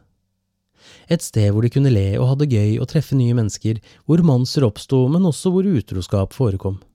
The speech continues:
Det var rett og slett et fristed. En annen hindring politiet møtte var motstanden fra arbeiderklassen. De stolte ikke på politiet og ville derfor ikke dele opplysninger med dem.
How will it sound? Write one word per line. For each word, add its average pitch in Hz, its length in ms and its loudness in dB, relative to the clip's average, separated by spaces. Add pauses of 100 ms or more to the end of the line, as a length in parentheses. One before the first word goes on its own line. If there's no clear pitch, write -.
(600)
Det 160 100 2
var 180 140 4
rett - 180 -8
og 117 80 -2
slett 98 240 -8
et - 80 -12
fristed. 92 440 -8 (1600)
En 185 120 4
annen 165 240 4
hindring 117 460 2 (180)
politiet 113 400 0
møtte 104 240 -2
var 139 80 4
motstanden 143 640 2
fra 104 140 0 (120)
arbeiderklassen. 98 680 -4 (840)
De 104 120 -6
stolte 120 360 -2
ikke 113 160 -6
på 120 200 2
politiet 120 560 0
og 135 100 -4
ville 160 140 2
derfor 139 340 0
ikke 120 260 -2
dele 113 240 2
opplysninger 104 520 -2
med 95 200 -4
dem. 92 80 -8